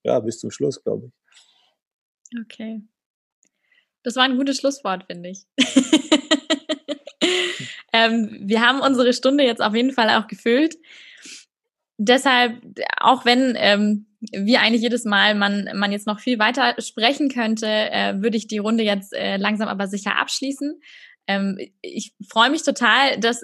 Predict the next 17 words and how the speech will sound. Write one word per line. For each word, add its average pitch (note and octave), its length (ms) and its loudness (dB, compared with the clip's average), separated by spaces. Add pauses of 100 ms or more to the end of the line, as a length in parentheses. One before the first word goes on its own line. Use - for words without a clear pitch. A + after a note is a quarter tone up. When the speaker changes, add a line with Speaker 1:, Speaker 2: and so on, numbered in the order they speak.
Speaker 2:
wir A3 540 0 (560)
so G#3 220 -2
viele B3+ 300 2
verschiedene B3+ 340 0
Perspektiven B3+ 580 -2
jetzt, F#3+ 340 -4
äh, G3 300 0
auf, G3+ 240 0
auf G3+ 160 -2
ein G3+ 200 0
Thema G3+ 340 -2
hatten. G#3 420 -4
Also, G3+ 460 -4
ähm, G3 640 -4 (400)
das G3+ 220 -8
ist - 120 -10
echt - 300 -6